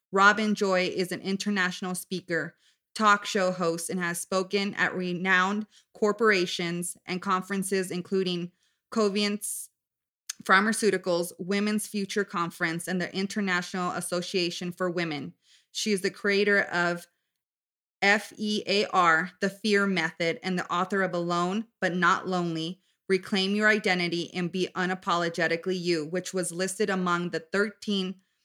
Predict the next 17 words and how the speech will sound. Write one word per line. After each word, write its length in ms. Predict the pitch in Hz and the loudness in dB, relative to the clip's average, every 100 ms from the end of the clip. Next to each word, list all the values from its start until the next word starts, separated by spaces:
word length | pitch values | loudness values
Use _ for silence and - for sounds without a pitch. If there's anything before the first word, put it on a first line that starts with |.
| _ _ | _ _
life 340 | 185 190 214 - | 2 4 4 0
coaching 480 | 214 185 - 185 | -2 -2 -2 -6
self-development 960 | 180 185 185 - 208 180 180 165 165 165 | -4 -2 -2 0 0 2 0 -2 -4 -2
books 280 | 165 165 - | -2 -2 -2
that 180 | 165 - | -2 0
everyone 480 | 180 185 175 175 180 | 0 0 0 -2 -4
should 320 | - 190 190 165 | -2 -2 -2 -4
read. 340 | 160 147 - _ _ _ _ _ _ _ _ _ _ | -4 -6 -10 _ _ _ _ _ _ _ _ _ _
Her 220 | - 202 202 | 2 4 4
upcoming 520 | 214 254 240 233 214 | 2 2 0 2 2
book, 340 | 202 240 - - - _ | 2 2 -2 -14 -20 _
The 80 | 208 | -4
Common 320 | 202 214 202 | 0 2 2
Denominator, 880 | 196 196 180 190 220 220 226 240 220 | 0 0 2 2 2 2 4 2 2
will 160 | 196 185 | 0 0
be 180 | 196 190 | 0 2
released 640 | 190 175 185 247 - | 2 2 0 -2 -4